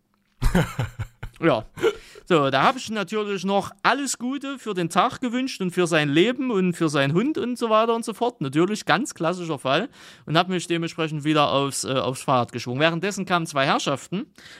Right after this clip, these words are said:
Speaker 2: aus einer Ecke raus, die das Quietschen mitbekommen haben und haben wohl gedacht, das war ein Auto oder irgendwas. Und hinten so,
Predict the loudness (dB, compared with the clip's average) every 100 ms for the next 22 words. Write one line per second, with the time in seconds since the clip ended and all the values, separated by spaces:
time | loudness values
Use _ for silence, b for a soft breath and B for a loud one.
0 | B 0 0 0 0 0 0 2 0 -2
1 | -4 -2 -2 0 -2 -2 -2 -2 -2 -2
2 | 2 2 0 -2 -2 -2 0 -2 -2 -8
3 | -6 -2 0 0 0 -2 -2 -2 0 0
4 | 2 2 2 2 6 6